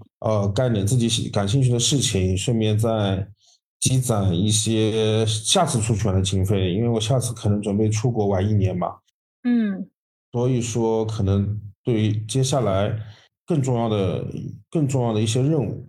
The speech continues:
Speaker 1: 就是不能只是玩了，对吧？我玩伴，
Speaker 2: 嗯。
Speaker 1: 我刚才说的到二零二三年，我觉得这是对我来说，我给自己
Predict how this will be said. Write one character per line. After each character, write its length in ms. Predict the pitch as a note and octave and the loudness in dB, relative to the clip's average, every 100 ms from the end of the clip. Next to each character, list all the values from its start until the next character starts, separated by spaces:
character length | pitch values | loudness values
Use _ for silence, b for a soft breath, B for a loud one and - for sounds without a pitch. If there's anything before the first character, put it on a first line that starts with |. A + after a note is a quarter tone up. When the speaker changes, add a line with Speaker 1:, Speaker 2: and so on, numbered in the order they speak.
| - | -2
Speaker 1:
就 100 | A#2 | 0
是 160 | A#2 | 0
不 160 | G#2+ D3+ | 0 0
能 160 | C3 | 2
只 180 | A#2+ A2+ | 2 0
是 200 | G2+ - | 2 2
玩 120 | B2+ - | 2 -2
了， 160 | - - | -6 -4
对 120 | F#2+ | -2
吧？ 100 | - | -2
我 180 | G#2 G#2 | -2 -2
玩 240 | G#3 A#3+ A#3 | 0 2 2
伴， 120 | G#3+ | 0
Speaker 2:
嗯。 200 | G3+ G3+ b _ _ | -2 -6 b _ _
Speaker 1:
我 140 | A#2+ | 0
刚 100 | D3+ | 2
才 120 | D#3+ | 0
说 160 | D3+ D3+ | 0 0
的 260 | C#3+ B2 | 0 0
到 160 | C3+ C#3+ | 0 0
二 80 | C#3+ | 0
零 160 | C3 | 0
二 80 | C3 | 0
三 160 | C3+ C3 | 0 0
年， 280 | A#2+ A#2 A2+ _ _ | 0 -2 -6 _ _
我 100 | A#2+ | 0
觉 60 | |
得 80 | D3+ | 0
这 160 | D#3 E3 | 2 0
是 160 | D#3 | 0
对 220 | C#3 D#3+ | -2 0
我 120 | C3+ G2+ | 0 0
来 160 | G2+ | 0
说， 460 | G#2+ C3 A#2+ B2+ B2 B B B _ _ | 0 0 0 -2 -6 B B B _ _
我 180 | B2+ | -2
给 160 | D3 C3+ | 0 0
自 160 | G#2+ A#2+ | 0 0
己 460 | G2+ F#2+ F2 - | 2 2 0 -2